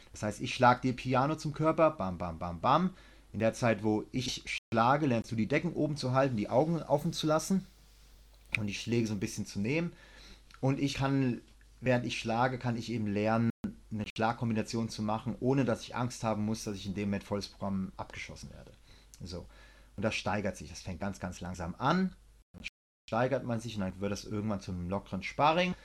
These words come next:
Und aus dem lockeren Sparring kann man dann irgendwann anständiges Sparring machen. Und, ähm, das ist das, was wir im, im, im Thai-Boxen machen.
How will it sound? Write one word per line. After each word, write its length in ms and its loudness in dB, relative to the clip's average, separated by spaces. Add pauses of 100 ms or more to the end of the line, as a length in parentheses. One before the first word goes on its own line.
(160)
Und 100 -4
aus 140 -4
dem 80 -2
lockeren 260 -2
Sparring 300 -4
kann 80 -8 (120)
man 140 -4
dann 100 -6
irgendwann 340 -10
anständiges 500 -14
Sparring 320 -12
machen. 200 -20 (800)
Und, 440 4
ähm, 240 4 (1500)
das 180 0
ist 160 -4
das, 160 2
was 160 -2
wir 80 0
im, 120 0
im, 220 -4
im 220 -8
Thai-Boxen 540 0
machen. 380 0